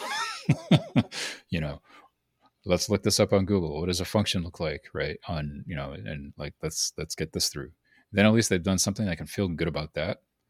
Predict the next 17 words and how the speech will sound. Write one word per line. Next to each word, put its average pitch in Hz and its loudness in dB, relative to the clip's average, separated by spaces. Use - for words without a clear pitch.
The - -12
point 110 6
is 90 0
to 90 -6
get 85 -4
them 85 -4
on 76 -8
a 73 -10
trajectory 80 -4
that's, 69 -8
like, - -8
positive 69 -6
facing, - -8
right? - -12
And 85 -2
I 80 0
think, 80 -6